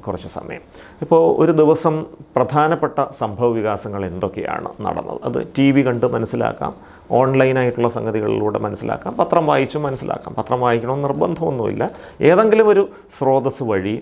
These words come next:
ഇത്തരം പ്രധാനപ്പെട്ട സംഗതികൾ ഒരു ദിവസം നടന്ന് മനസ്സിലാക്കി, അത് ഒരു ദിവസം നടന്ന അഞ്ച് പ്രധാനപ്പെട്ട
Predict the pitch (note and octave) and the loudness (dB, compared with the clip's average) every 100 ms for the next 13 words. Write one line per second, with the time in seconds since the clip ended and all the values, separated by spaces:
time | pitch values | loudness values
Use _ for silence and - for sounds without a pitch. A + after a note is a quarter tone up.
0 | - - - - B2 C3 C3 C3 - - | -10 -20 -16 -10 -2 0 0 -4 -18 -12
1 | - A#2+ C3 C#3 C#3 C3+ C3 - - G#2+ | -4 -2 0 0 0 0 0 -2 -8 -6
2 | G#2+ A2 G2+ - - - G2+ G2 F#2+ G2 | -2 0 0 -2 -6 -4 -2 0 0 -2
3 | F2 - - - - G#2+ G2 - A2+ - | -6 -6 -6 -8 -4 -2 -4 -4 -6 -6
4 | - - - - - - F3+ F3+ F3+ F3 | -10 -12 -16 -20 -20 -4 2 4 4 4
5 | E3+ E3 E3 D#3 E3 D3+ C#3 C#3+ C3 D3 | 4 4 4 2 0 -4 -2 -2 -4 -4
6 | E3 A#2 A2+ A#2+ A#2+ G#2+ | -2 -2 -2 -4 -4 -6